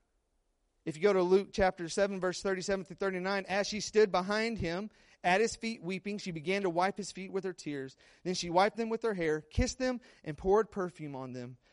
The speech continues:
When the Pharisees who had invited him saw this, he said to himself,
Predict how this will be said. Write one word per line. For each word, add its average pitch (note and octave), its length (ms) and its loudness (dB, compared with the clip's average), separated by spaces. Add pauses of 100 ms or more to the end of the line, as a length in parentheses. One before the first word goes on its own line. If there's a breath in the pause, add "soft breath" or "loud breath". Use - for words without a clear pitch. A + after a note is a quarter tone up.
(240 soft breath)
When F#3 120 2
the F#3 80 0
Pharisees G#3+ 760 4
who F#3 140 0
had D#3+ 140 4
invited F3 400 4
him E3 140 -2
saw G#3+ 280 2
this, D#3+ 340 2 (220 soft breath)
he G3+ 160 0
said A#3+ 260 4
to A3 60 0
himself, F3 480 0